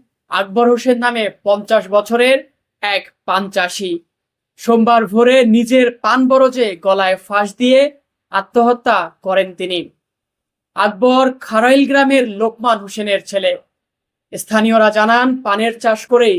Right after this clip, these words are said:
চলত আকবরের সংসার। তবে এবছর পান বিক্রি করে তেমন আয় হয়নি, বাজারে দাম পড়ে গেছে। অথচ মাথার ওপর ছিল এগারোটি এনজিও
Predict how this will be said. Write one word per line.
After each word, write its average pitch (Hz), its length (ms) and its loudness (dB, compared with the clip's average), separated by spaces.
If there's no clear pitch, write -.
চলত 202 280 -4
আকবরের 196 580 0
সংসার। 180 520 -4
তবে 214 220 2
এবছর 240 460 2
পান 220 240 0
বিক্রি 262 320 -2
করে 285 220 2
তেমন 208 280 -2
আয় 196 220 0
হয়নি, 208 380 0
বাজারে 214 420 2
দাম 190 260 0
পড়ে 196 260 -2
গেছে। 175 300 -2
অথচ 247 300 0
মাথার 247 380 0
ওপর 233 340 0
ছিল 269 240 -2
এগারোটি 240 440 -2
এনজিও 202 480 -2